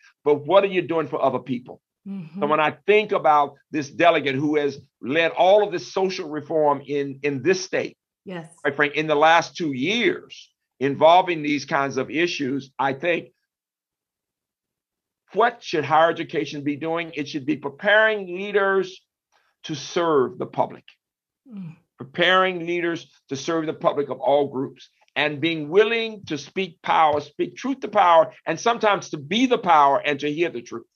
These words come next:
Speaker 2: Mm-hmm.
Speaker 1: That's the other part of it that's especially significant, very important.
Speaker 2: Yes, yes. And, and you, you write and, and speak a lot about the role of higher education in fulfilling the promise of democracy.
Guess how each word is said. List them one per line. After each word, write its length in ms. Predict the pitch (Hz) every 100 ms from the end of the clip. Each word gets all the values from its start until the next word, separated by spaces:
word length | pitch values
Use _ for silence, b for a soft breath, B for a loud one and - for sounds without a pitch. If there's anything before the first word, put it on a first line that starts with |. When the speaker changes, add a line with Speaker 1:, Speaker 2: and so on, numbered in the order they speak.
| _ _
Speaker 2:
Mm-hmm. 580 | 202 190 165 - 196 220 240
Speaker 1:
That's 260 | 160 160
the 120 | - 165
other 160 | 147
part 260 | 135 143 127
of 120 | 131
it 120 | 110 _ _
that's 180 | 123 123
especially 800 | - - - 180 175 160 143 123
significant, 600 | - 123 113 107 - - 135
very 280 | 123 143 131
important. 440 | 117 113 87 185 185
Speaker 2:
Yes, 280 | 175 _ _ _ -
yes. 720 | 208 202 196 185 175 - - b b b b _
And, 120 | 262 262
and 160 | 277
you, 220 | 277 294 -
you 220 | 233 262
write 320 | 240 269 311
and, 160 | 214 196
and 180 | 202
speak 300 | 196 - 269
a 40 | 226
lot 200 | 214 214
about 480 | 220 202 190 185 185
the 100 | 185
role 360 | 196 226 226
of 100 | 196
higher 280 | 185 196 190
education 600 | 180 175 - 196 190 180
in 360 | 185 180 180 185 B B B
fulfilling 480 | 202 - 240 233 208
the 80 | 185
promise 440 | - 220 226 220
of 120 | 190
democracy. 840 | 185 180 202 262 196 170 143 147